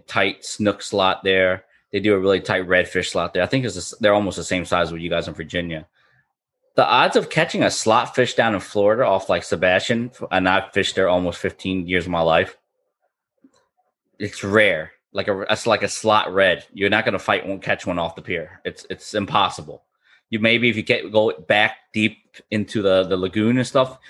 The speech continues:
you'll pick off a slot back there. But, like, literally, there's thousands of reds below, right below the pier, but they're all, like, thirty-five, forty inches, forty-five, fifty, fifty-five. You know, it gets to a point where fishermen, they'll, they'll catch a big red, like a,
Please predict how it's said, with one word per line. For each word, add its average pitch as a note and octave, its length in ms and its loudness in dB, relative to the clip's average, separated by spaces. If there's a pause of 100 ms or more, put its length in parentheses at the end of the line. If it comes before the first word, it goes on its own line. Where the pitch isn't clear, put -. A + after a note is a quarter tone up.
(140)
you'll A2 120 4
pick - 240 -2
off F#2+ 160 2
a F#2+ 60 -6
slot F#2 320 -2
back F2+ 220 0
there. G2 160 4
But, F#2 140 -2
like, E2+ 240 -4
literally, G#2+ 560 2 (840)
there's G2 300 -2 (120)
thousands G2+ 580 2
of E2+ 140 -8
reds E2 440 -2 (140)
below, F#2 300 0
right F2+ 160 0
below F2+ 220 -2
the E2 80 -6
pier, E2+ 220 -4
but F2 200 -8
they're F#2+ 220 0
all, G2+ 360 4
like, F2 260 -2 (880)
thirty-five, F#2+ 800 2 (120)
forty F#2 400 0
inches, E2+ 360 -10
forty-five, F#2+ 720 0
fifty, F#2 400 -2
fifty-five. F2+ 720 -2 (400)
You A2+ 80 2
know, A2 40 6
it A2+ 60 2
gets C3+ 180 0
to D#3+ 120 4
a B2 40 2
point C3+ 260 0
where A#2 80 0
fishermen, C3 480 0
they'll, A#2 180 2
they'll A#2 200 4
catch B2+ 280 -2
a A2 40 -6
big G2 260 0
red, A#2 220 4
like F#2+ 100 -2
a, F#2+ 180 -4